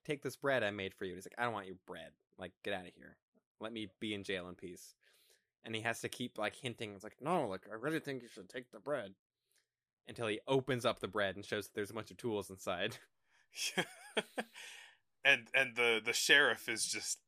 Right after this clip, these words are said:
Speaker 2: none the wiser up
Speaker 1: Yeah.
Speaker 2: until, up until it gets extremely obvious that there are
Speaker 1: Right,
Speaker 2: tools
Speaker 1: until,
Speaker 2: in
Speaker 1: until
Speaker 2: the
Speaker 1: he
Speaker 2: bread.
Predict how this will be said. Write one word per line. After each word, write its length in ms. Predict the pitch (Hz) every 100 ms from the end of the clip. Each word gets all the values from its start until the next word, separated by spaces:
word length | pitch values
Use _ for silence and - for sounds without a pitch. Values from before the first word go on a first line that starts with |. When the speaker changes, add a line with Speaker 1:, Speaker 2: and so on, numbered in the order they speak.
| _
Speaker 2:
none 320 | 117 113 110
the 80 | 101
wiser 640 | 95 92 98 - 78 80 117
up 80 |
Speaker 1:
Yeah. 100 | 98
Speaker 2:
until, 460 | 120 - 127 104 101
up 160 | 160 175
until 560 | 160 - 143 127 120 - _ _ _ -
it 120 | 123
gets 240 | 127 -
extremely 800 | - - - - 120 117 113 101
obvious 520 | 95 92 90 87 117 -
that 140 | 123
there 160 | 117 98
are 40 |
Speaker 1:
Right, 160 | 117 113
Speaker 2:
tools 280 | 147 208
Speaker 1:
until, 20 | 190
Speaker 2:
in 60 |
Speaker 1:
until 180 | 180 214
Speaker 2:
the 20 |
Speaker 1:
he 60 | 202
Speaker 2:
bread. 240 | 185 -